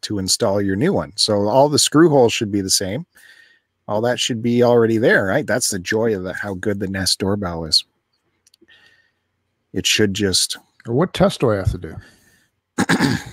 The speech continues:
Speaker 1: Uh, they just wanna know what kind of wiring your doorbell uses. So I, I don't, just go on the web. I forget what it is, but there is a test just to make sure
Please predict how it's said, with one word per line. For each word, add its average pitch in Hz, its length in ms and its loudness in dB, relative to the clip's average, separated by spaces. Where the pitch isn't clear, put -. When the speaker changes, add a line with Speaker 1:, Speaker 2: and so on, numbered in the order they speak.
Speaker 1:
Uh, 147 240 6
they 160 220 4
just 190 180 -2
wanna 175 240 4
know 147 600 6
what 135 220 2
kind 135 200 -2
of 120 60 2
wiring 117 680 0
your 117 180 0
doorbell 98 480 -4
uses. 80 540 -8
So 95 300 -2
I, 135 380 -2
I - 20 4
don't, 113 220 -2
just - 360 -4
go 202 160 2
on 185 100 4
the 170 80 2
web. 156 220 6
I 147 100 4
forget 165 480 0
what 127 220 -2
it 120 100 0
is, 101 240 0
but 104 220 -4
there 123 160 -2
is 131 160 0
a 117 60 -2
test - 380 0
just - 220 -6
to 120 80 -4
make 113 220 -4
sure 113 560 0